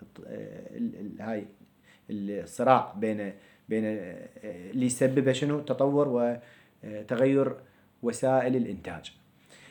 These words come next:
أما بالنسبة للإسلام فهو يعتقد بأنه طبعًا لا يسلم أن الطبيعة محدودة. المشكلة مو مشكلة الطبيعة محدودة. لماذا؟ لأن الطبيعة الله سبحانه وتعالى خلق الأرض، خلق الس-،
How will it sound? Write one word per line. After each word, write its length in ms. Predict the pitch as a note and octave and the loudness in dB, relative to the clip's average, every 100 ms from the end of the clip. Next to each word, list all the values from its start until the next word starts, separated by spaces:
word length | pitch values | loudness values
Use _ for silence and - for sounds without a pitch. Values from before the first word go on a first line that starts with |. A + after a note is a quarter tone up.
| - - | 2 8
أما 280 | C#4 D#4 C4+ | 12 12 12
بالنسبة 440 | C4 A#3+ A#3 F#3+ | 12 10 10 4
للإسلام 640 | F3 C#3 B2+ C#3 B2 A#2 G2 | 4 2 -2 0 0 0 -4
فهو 320 | - C#3 C3+ | -2 0 4
يعتقد 540 | C#3 C3 D#3+ D#3 C#3 A#2 | 4 2 -2 -2 -4 -4
بأنه 560 | B2 C3 C3 A#2+ C3 - | -2 -2 -2 -4 -6 -2
طبعًا 360 | B2+ C3 A2+ - _ _ _ B2+ | -2 -2 -6 -12 _ _ _ 0
لا 180 | C3 D#3 | 6 8
يسلم 580 | D#3 D#3 D3 C#3+ C#3 C3 - _ _ C3+ | 8 6 6 6 4 0 -12 _ _ 0
أن 160 | C3 | 2
الطبيعة 420 | B2 - A#2 B2 G#2 | 2 2 2 2 0
محدودة. 420 | F#2 F#2 F#2+ E2 - _ _ _ _ _ _ _ _ _ - | -8 -10 -10 -10 -18 _ _ _ _ _ _ _ _ _ -4
المشكلة 440 | A#2 A#2+ - C3 C3 | 0 0 0 4 4
مو 120 | C#3+ | 4
مشكلة 340 | D3 - C#3 | 2 0 0
الطبيعة 480 | B2+ - A#2 A2+ G2 | 0 0 0 0 -2
محدودة. 420 | G2 F#2+ G2 F#2 | -6 -8 -8 -2
لماذا؟ 440 | A2+ C#3+ C#3 A#2+ - - - - - | 2 6 6 4 -4 -16 -20 -16 -2
لأن 280 | C3 C#3 C3+ | 2 4 2
الطبيعة 800 | C3+ C#3 D3+ F#3 C#3+ C#3 A2 - - | 4 6 8 10 10 10 6 -2 -4
الله 240 | C3+ D3+ E3 | 4 6 6
سبحانه 380 | E3 C3 D3 C#3 | 4 2 4 4
وتعالى 520 | C3 B2 B2 A#2+ A2+ | 4 4 4 4 0
خلق 400 | - E3+ D3+ B2 | 2 4 4 2
الأرض، 840 | G#2+ F#2+ A#2 - C3+ F3 F3 D3+ | -2 -2 -4 2 4 6 4 -4
خلق 340 | - C#3+ C#3 B2 | 0 4 4 2
الس-، 240 | A2 A#2+ | -6 -8